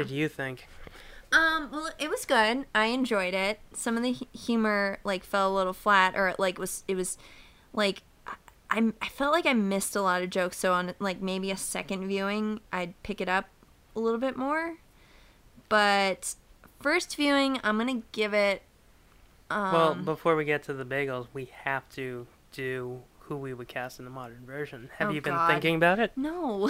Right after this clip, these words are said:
Speaker 2: <laughs> 'cause we've been talking about it too much, and I've
Speaker 1: Oh,
Speaker 2: been thinking about, like,
Speaker 1: I think
Speaker 2: the
Speaker 1: I got the perfect cast.
Speaker 2: Okay, you, you go, because also,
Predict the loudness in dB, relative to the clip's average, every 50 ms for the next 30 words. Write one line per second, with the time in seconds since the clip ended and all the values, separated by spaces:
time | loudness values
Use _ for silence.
0 | 0 -2 -4 -4 -4 -4 -4 -2 0 2 2 2 4 4 4 4 2 0 -2 0
1 | 0 -2 -2 -2 -4 -2 0 2 2 2 2 2 2 -2 -4 -6 -6 -4 -4 -4
2 | -4 -4 -6 -6 0 4 6 6 8 8 6 6 4 2 -2 -4 -4 -4 -6 -6
3 | -4 -2 -2 -2 -2 -2 -2 0 0 0 2 2 2 4 4 4 4 4 2 2
4 | 0 -4 -4 -4 -4 -4 -6 -10 -12 -10 -8 -8 -4 -2 -2 0 2 2 0 0
5 | 0 -2 -2 -2 -4 -4 -4 -4 -4 -4 -2 -2 -4 -4 -4 -6 -4 -2 -2 -2
6 | -2 -2 -4 -4 -4 -6 -6 -8 -8